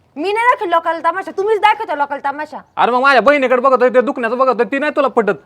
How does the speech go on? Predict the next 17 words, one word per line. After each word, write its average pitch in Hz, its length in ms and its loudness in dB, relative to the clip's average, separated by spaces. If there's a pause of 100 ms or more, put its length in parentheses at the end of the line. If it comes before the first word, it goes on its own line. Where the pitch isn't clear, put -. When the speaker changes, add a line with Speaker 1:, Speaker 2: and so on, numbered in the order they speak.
(120)
Speaker 1:
हं, 214 360 -10
नाही 233 120 -6
पटत. 233 160 -4
Speaker 2:
तुला 240 180 4
फक्त 220 160 0
तुझ्यावर 285 360 2
लक्ष 311 200 2
द्यायला 240 220 4
पाहिजे 220 200 0
माणूस. 185 220 0 (280)
राव 277 140 4
का 311 80 -2
तुझ्या 294 160 2
पाहिजे 226 140 0
बसून 233 240 0
आता 214 120 -2
घरात? 190 200 4